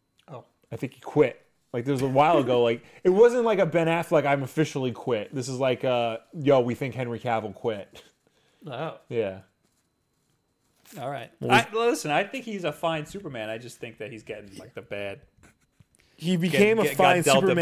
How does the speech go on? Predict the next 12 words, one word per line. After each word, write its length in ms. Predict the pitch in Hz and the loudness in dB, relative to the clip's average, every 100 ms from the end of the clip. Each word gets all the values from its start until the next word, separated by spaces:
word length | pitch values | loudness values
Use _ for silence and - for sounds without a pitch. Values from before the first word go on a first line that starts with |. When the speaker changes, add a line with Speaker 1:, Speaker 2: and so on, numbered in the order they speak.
| 123 117 113 | 4 4 0
Speaker 1:
bad 20 | |
hand. 360 | 120 110 104 - | -4 -8 -10 -8
Speaker 2:
He 180 | 170 175 | -4 -4
then 480 | 151 165 165 147 151 | -2 0 0 -2 -6
became 340 | 165 143 202 | -6 0 2
a 80 | 190 | 2
fine 300 | 160 165 156 | 2 2 2
Superman 540 | 139 151 151 147 143 135 | 0 -4 -2 0 2 0
in 440 | 143 139 131 127 _ | -2 -2 -4 -8 _
Justice 460 | 165 156 - 135 131 | 0 2 -2 -8 -6
League, 380 | 117 107 107 _ _ _ _ _ _ _ _ | -6 -8 -14 _ _ _ _ _ _ _ _
of 140 | 185 | -6